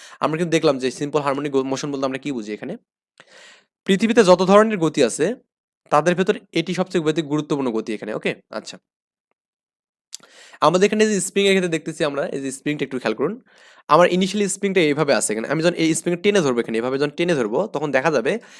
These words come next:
স্প্রিংটা আমাদের কি হবে? একবার সংকোচন, একবার প্রসারণ হবে এখানে। তো এখানে আমরা কিন্তু এই কাজটা অনেকেই করছি এখানে, যে স্প্রিংকে যখন টেনে ধরবো বা চেপে ধরে ছেড়ে দেবো, তখন দেখা যায় কি স্প্রিংটা কি সংকোচন প্রসারণ হবে। এটা হচ্ছে রিয়েল লাইফে দেখা সম্ভব না এখানে,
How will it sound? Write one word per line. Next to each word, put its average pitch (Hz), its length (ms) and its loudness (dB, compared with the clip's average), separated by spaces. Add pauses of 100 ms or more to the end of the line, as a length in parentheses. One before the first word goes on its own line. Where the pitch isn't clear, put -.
(300)
স্প্রিংটা 185 320 0
আমাদের 185 180 6
কি 185 100 -4
হবে? 180 100 2
একবার 170 160 2
সংকোচন, 170 460 -2
একবার 175 160 -2
প্রসারণ 135 300 -6
হবে 107 160 -6
এখানে। 101 240 -10 (220)
তো - 60 -10
এখানে 156 180 -4
আমরা 160 160 2
কিন্তু 175 200 0 (400)
এই 165 100 2
কাজটা 190 260 2
অনেকেই 180 220 2
করছি 170 300 -2
এখানে, 127 240 -4
যে 139 140 -2
স্প্রিংকে 160 300 -6
যখন 160 160 0
টেনে 175 200 -2
ধরবো 139 260 0 (140)
বা 135 120 0
চেপে 160 260 0
ধরে 160 160 0
ছেড়ে 160 220 -2
দেবো, 147 240 0
তখন 151 200 -8
দেখা 139 160 -2
যায় 147 100 0
কি 131 140 -4
স্প্রিংটা 143 280 -8
কি 131 100 -6
সংকোচন 143 440 -4
প্রসারণ 113 260 -10
হবে। 95 140 -10 (420)
এটা 127 140 -6
হচ্ছে 156 180 0
রিয়েল 151 220 4
লাইফে 165 220 4
দেখা 151 220 0
সম্ভব 151 300 0
না 214 140 -2
এখানে, 208 220 -2